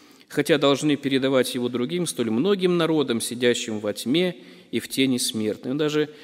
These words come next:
сознавал, что русские ответственны перед теми народами, которые вот малочисленные живут, э, среди них. К мыслям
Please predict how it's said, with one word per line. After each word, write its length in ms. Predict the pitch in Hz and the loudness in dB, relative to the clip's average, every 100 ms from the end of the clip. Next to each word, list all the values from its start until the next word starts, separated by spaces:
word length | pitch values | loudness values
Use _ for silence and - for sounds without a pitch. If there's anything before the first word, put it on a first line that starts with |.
| - - | -20 -20
сознавал, 460 | - 139 143 151 143 | -8 -4 0 0 0
что 200 | - 151 | 0 -2
русские 340 | 156 - 151 | -2 -2 -2
ответственны 680 | 143 147 175 165 - 120 107 | -2 0 0 0 -2 -4 -4
перед 260 | 117 120 117 | -4 -6 -2
теми 240 | 139 117 | -2 0
народами, 500 | 110 123 165 139 113 | 0 0 -2 -2 -4
которые 440 | 110 113 113 107 | -6 -8 -6 -6
вот 200 | 110 - - - - - | -6 -10 -20 -20 -18 -6
малочисленные 720 | 113 110 - 143 127 117 107 | -2 -2 -2 -4 -2 -2 -2
живут, 460 | 107 120 123 - - - | -4 -4 -8 -12 -20 -12
э, 200 | 98 104 98 | -8 -8 -8
среди 320 | 117 110 110 | -8 -6 -4
них. 320 | 110 95 - - _ _ _ _ _ _ | -4 -6 -12 -20 _ _ _ _ _ _
К 100 | - | 2
мыслям 540 | 190 220 - 170 156 | 6 4 4 2 2